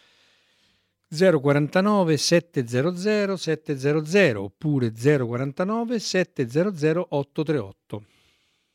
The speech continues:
Allora, mm, stavamo leggendo i tagli sulle ab-, le labbra, abbiamo specificato il discorso del burro di karité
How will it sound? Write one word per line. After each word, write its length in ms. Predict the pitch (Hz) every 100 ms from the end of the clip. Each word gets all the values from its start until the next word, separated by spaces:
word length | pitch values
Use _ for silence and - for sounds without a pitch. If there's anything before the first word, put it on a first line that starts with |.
| _ _ _ _ _ _ _ _ - - _ _ _ _ _ _
Allora, 920 | 214 233 185 160 147 139 131 135 131 -
mm, 960 | 127 127 123 120 120 120 117 117 117 117
stavamo 720 | - - 151 143 175 190 147
leggendo 800 | 147 151 127 175 170 151 131 135
i 80 |
tagli 320 | - 175 147 127
sulle 280 | 156 196
ab-, 220 | 247 277 175
le 180 | 147
labbra, 360 | 202 269 254 175
abbiamo 340 | 131 127 120
specificato 1000 | 117 - 127 117 - 120 131 - 156 127 113
il 80 |
discorso 500 | 110 110 147 139 -
del 540 | 113 135 135 117 110 110
burro 400 | 110 151 180 143
di 140 | 120
karité 560 | 113 113 113 - 139 101